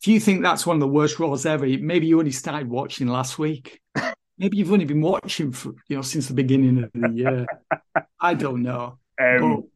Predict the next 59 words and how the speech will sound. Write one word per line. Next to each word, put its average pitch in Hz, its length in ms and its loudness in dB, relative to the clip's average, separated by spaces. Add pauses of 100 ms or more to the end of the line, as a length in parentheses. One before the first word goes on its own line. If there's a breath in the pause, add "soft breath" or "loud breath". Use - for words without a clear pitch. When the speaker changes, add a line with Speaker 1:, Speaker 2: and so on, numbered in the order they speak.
(140)
Speaker 1:
But, 143 100 -4
Speaker 2:
I 180 40 4
mean, 233 280 6
Speaker 1:
I - 140 -14 (400)
can't 156 160 -4
take 151 200 -6
you 131 40 -4
seriously 135 540 -2
if 131 80 -4
you 123 80 -6
think 143 240 -2
that's - 260 -4
one 131 160 -4 (140)
of 127 120 -6
the 127 120 0
worst 127 300 0
Raws 127 260 -4
ever. 123 160 -4 (400)
Speaker 2:
Yeah, 107 240 -6 (100)
it's 127 160 -14
a, 117 160 -6 (680)
it's - 140 -20
insane. 92 380 -12 (280 soft breath)
Um, 151 380 -2
the, 139 340 -2 (640)
the 135 400 -2
one 151 300 -2
other 139 140 -6
thing 127 160 -8
I - 20 -6
wanted 110 220 -8
to - 60 -20
say - 120 -12
about 110 140 -10
the - 60 -20
sale 110 200 -8
was 104 340 -10
I 117 120 -2
do 131 200 -2
feel 135 280 -2
bad 107 480 -4 (100)
for, 101 720 -8 (600)
there 117 160 -2
are 110 160 4
gonna 110 100 -6
be 107 80 -4
a 104 60 -4
lot 104 160 -6
of 101 80 -10
office 104 320 -8
staff 101 320 -4
that - 120 -12
probably 104 220 -6
are 101 40 -4
gonna 104 140 -6
lose 104 140 -6
their 101 100 -10
jobs 117 400 -8
because, 104 440 -6